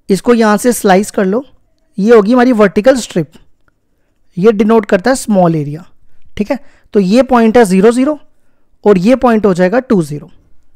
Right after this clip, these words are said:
अब हम निकालते हैं एरिया। तो देखो एरिया, इस एरिया को कौन सा एरिया कहेंगे? बाउंडेड एरिया,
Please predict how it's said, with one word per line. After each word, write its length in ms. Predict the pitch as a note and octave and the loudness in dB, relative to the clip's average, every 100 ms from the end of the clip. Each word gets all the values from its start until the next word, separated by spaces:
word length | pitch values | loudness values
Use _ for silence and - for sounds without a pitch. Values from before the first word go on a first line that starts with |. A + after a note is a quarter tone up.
| - | -6
अब 140 | A3+ A#3+ | -2 0
हम 80 | A#3+ | 0
निकालते 400 | A3+ G#3 F#3 B3+ | -2 -4 -6 -8
हैं 180 | B3 F#3 | -8 -8
एरिया। 260 | D3+ D3+ _ _ _ _ _ _ _ _ _ - - - - - - | -8 -18 _ _ _ _ _ _ _ _ _ -20 -20 -20 -20 -20 -14
तो 100 | F#3+ | -10
देखो 320 | E3 D#3 G3 C4 _ _ _ _ | -8 -8 -8 -10 _ _ _ _
एरिया, 460 | F3+ E3+ E3+ G3 C4 - | -4 -2 -2 -4 -6 -8
इस 160 | A#3+ A3 | -6 -2
एरिया 240 | A3+ A3 | 0 2
को 120 | A#3+ A#3 | 0 -2
कौन 140 | A3+ | -4
सा 120 | G#3+ | -6
एरिया 180 | A3+ A3 | -6 -6
कहेंगे? 280 | G#3+ G#3+ C4 | -8 -10 -10
बाउंडेड 380 | A3 F#3 F3 F3 | -8 -8 -10 -12
एरिया, 280 | D#3 D3+ | -12 -16